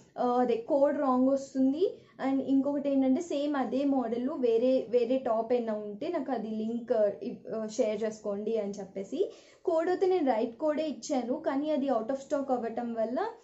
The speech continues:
ఆ, కోడ్ wrong అని చూపిస్తుంది. ఇప్పటికీ అది out of స్టాక్‌లోనే ఉంది. ఆ,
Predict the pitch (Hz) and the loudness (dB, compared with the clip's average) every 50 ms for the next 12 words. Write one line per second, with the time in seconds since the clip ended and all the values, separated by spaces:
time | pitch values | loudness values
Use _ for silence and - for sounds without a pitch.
0 | _ _ _ _ - 196 233 240 247 247 302 294 302 311 269 262 - 226 233 247 | _ _ _ _ 0 2 2 2 2 2 2 2 2 2 2 2 2 2 4 4
1 | 262 254 254 262 262 254 254 226 - - 226 226 - - 226 214 208 202 226 285 | 4 6 6 4 4 2 0 -4 -4 -4 -6 -6 -6 -6 -6 -6 -4 -4 -4 -2
2 | 392 523 - - - _ - 254 - - _ 359 370 381 - 403 370 277 277 240 | -4 -4 -6 -10 -16 _ -10 -10 -10 -6 _ 2 2 6 6 6 6 6 4 2
3 | 226 226 277 269 - - - 254 247 - - 262 269 277 269 269 247 233 214 220 | 2 0 -2 -2 -2 0 0 0 0 0 2 2 4 6 6 4 4 2 0 -2
4 | 220 196 214 262 370 - - - - - - - - 226 | 0 0 2 2 2 0 0 -6 -16 -20 -14 -2 0 0